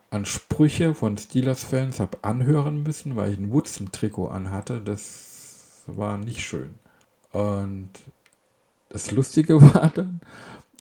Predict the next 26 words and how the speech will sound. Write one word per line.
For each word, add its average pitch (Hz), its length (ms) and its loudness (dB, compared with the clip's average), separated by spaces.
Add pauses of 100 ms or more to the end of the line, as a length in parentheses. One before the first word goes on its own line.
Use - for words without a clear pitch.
als 110 260 -2
ich 107 100 -4
dann 101 160 0
meinen 95 180 0
Sitzplatz 139 680 -2
hatte, 151 420 0 (600)
war 95 180 2
ich 101 160 -4
der 98 160 -4
einzigste 98 580 -6
Schwarze 98 800 -6 (220)
quasi 120 500 -4
in 101 360 -6 (1040)
so 95 480 -4 (240)
einer 95 260 0
lila 127 1040 2
<laughs> - 140 -20
Enk-, 117 460 0
Enklave, 127 960 6
also 117 280 4
alles 120 280 2
um 120 80 -4
mich 123 220 -6
rum 127 180 -2
war 104 100 2
lila. 135 500 2